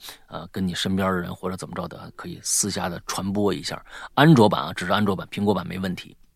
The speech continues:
嗯，大概是这样。那么下载了A P P之后呢，在我们的A P P里边，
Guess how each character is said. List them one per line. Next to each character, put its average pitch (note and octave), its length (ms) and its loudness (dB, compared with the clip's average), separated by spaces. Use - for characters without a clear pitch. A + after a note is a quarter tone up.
嗯， F#2+ 140 -2
大 G2 80 -4
概 G#2 140 2
是 F#2+ 160 0
这 G2 160 0
样。 F2+ 240 -2
那 A#2+ 100 4
么 C#3 280 10
下 D#3 260 8
载 G2+ 140 6
了 G#2 100 6
A D#3 160 8
P D#3+ 180 6
P D3+ 360 6
之 C#3 200 2
后 C#3+ 300 8
呢， G2 140 6
在 B2 100 6
我 A2+ 60 8
们 G2 100 4
的 G#2+ 60 4
A D#3 100 4
P F3 220 4
P C#3+ 220 2
里 F2 160 2
边， F#2 240 0